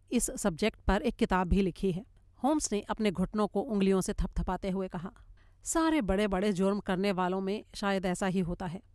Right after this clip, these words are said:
मेरा पुराना दोस्त चार्ली पीस बेला बजाने में बड़ा ही उस्ताद था। वेनराइट भी ऊंचे दर्जे का कलाकार था और ऐसे और भी बहुत सारे नाम मैं गिना सकता हूँ। खैर, छोड़िए। ऐसा कीजिए मिस्टर जेम्स, आप अपने क्लाइंट से कह दीजिए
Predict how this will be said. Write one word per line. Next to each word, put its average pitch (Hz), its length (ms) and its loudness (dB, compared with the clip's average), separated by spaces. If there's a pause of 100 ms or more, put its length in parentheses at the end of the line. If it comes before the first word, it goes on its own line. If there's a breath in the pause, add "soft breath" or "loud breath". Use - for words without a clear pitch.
(420)
मेरा 320 180 6
पुराना 196 440 2
दोस्त 185 420 -2
चार्ली 202 400 2
पीस 208 420 0 (100)
बेला 240 260 6
बजाने 190 380 2
में 208 140 0
बड़ा 190 200 2
ही 190 140 2
उस्ताद 185 360 -2
था। - 240 -10 (600 soft breath)
वेनराइट 262 480 4
भी 185 200 0
ऊंचे 220 300 0
दर्जे 185 280 2
का 196 120 0
कलाकार 180 460 -2
था - 200 -10 (540 soft breath)
और 294 160 6
ऐसे 240 260 2
और 240 280 6
भी 220 140 4
बहुत 190 260 0
सारे 196 260 0
नाम 180 180 0
मैं 202 160 -2
गिना 185 200 -2
सकता 190 280 -8
हूँ। 185 160 -6 (540)
खैर, 254 300 0 (100)
छोड़िए। 190 400 2 (540)
ऐसा 240 220 4
कीजिए 208 280 2
मिस्टर 202 260 0
जेम्स, 196 440 -4 (380)
आप 240 220 4
अपने 226 220 2
क्लाइंट 196 300 0
से 220 100 -2
कह 190 240 -2
दीजिए 196 380 -2